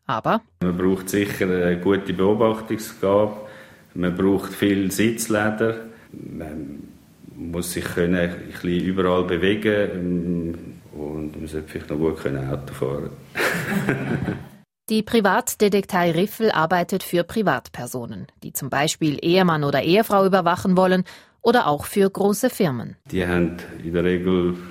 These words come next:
Speaker 2: Probleme mit den Mitarbeitern, sei es jetzt, äh, Konkurrenzverbot, Warenschwund,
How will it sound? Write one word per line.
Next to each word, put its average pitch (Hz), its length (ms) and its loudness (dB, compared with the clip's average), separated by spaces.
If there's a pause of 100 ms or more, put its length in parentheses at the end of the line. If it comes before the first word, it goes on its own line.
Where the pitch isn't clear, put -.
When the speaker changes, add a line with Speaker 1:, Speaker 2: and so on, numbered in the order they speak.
(140)
Speaker 2:
Probleme 90 440 2
mit 87 260 0
den 92 100 4
Mitarbeitern, 98 880 0 (300)
sei - 160 -2
es 82 120 -2
jetzt, - 360 -2
äh, 82 400 4 (520)
Konkurrenzverbot, 82 1200 0
Warenschwund, 78 960 2